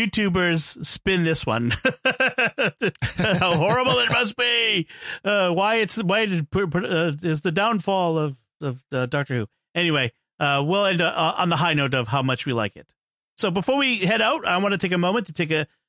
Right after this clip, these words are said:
to thank our patrons who make it possible for us to create The Secrets of Doctor Who, including Colleen H, Colin M,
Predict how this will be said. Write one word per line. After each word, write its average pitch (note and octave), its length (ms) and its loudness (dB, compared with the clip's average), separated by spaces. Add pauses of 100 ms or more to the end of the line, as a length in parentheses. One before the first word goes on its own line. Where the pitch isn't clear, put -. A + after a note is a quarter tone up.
(120)
to F3+ 60 0
thank G#3 220 0
our E3+ 100 2
patrons A#3+ 540 0
who D#3+ 220 2
make D#3 240 0
it D3+ 120 -4
possible E3+ 360 0
for E3+ 120 -2
us D#3 100 -2
to - 100 -6
create E3 300 -2
The E3+ 80 -2
Secrets E3+ 320 -2
of C#3 100 0
Doctor D#3 340 0
Who, E3 260 0 (260)
including A3 520 0
Colleen F3+ 540 0
H, F3 360 -2 (260)
Colin G#3 480 2
M, G3+ 420 0